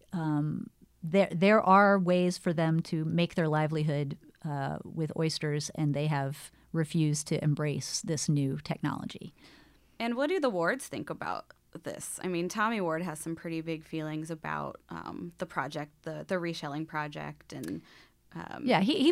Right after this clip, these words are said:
Speaker 1: basically thought that was a make-work project, that it was essentially like digging a hole and filling it up, and
Speaker 2: Yeah.
Speaker 1: that it was, that it was welfare for the oyster, the out-of-work oystermen. And I
Speaker 2: Mm-hmm.
Speaker 1: think he,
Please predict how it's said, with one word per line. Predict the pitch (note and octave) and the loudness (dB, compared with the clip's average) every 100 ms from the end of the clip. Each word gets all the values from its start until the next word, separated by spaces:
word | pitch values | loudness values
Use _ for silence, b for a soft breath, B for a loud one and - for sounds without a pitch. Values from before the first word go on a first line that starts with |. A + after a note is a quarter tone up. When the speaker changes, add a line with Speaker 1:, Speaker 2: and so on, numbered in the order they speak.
| - | 4
Speaker 1:
basically | - A3+ G#3+ G3+ F3+ | 10 10 10 6 6
thought | F3+ E3+ | 6 6
that | D#3 | 4
was | - D#3+ | 4 2
a | |
make-work | D#3+ D3+ - D#3 - | 4 2 0 -6 -4
project, | - - - - | -6 -4 -4 -2
that | D#3+ | -2
it | D#3 | 0
was | D#3+ | 2
essentially | F3 F#3+ F3 - D#3+ | 4 8 6 6 2
like | D#3 D#3 | 2 2
digging | F3 D#3 D3+ | 0 2 2
a | |
hole | D3 C#3+ | 2 2
and | C#3 | 0
filling | D3+ C#3+ D3+ | 0 -2 -2
it | - | -2
up, | - - - | -6 -6 -2
and | D3 | 2
Speaker 2:
Yeah. | |
Speaker 1:
that | D3 | 2
it | D3+ | 0
was, | D3+ C#3+ | -2 -2
that | - F#3+ | 2 4
it | |
was | E3+ F#3 | 4 4
welfare | F#3+ G#3 F#3 - D#3+ - | 6 8 8 6 0 0
for | - | -4
the | D3+ D3+ | -2 0
oyster, | D#3+ - - | -2 -2 -2
the | - | 2
out-of-work | D#3+ D3+ D3 | 2 2 -2
oystermen. | - - - - - | -2 -2 -2 -4 0
And | E3+ | 4
I | F#3+ | 4
Speaker 2:
Mm-hmm. | E3+ | 6
Speaker 1:
think | A3 | 6
he, | A#3+ | 6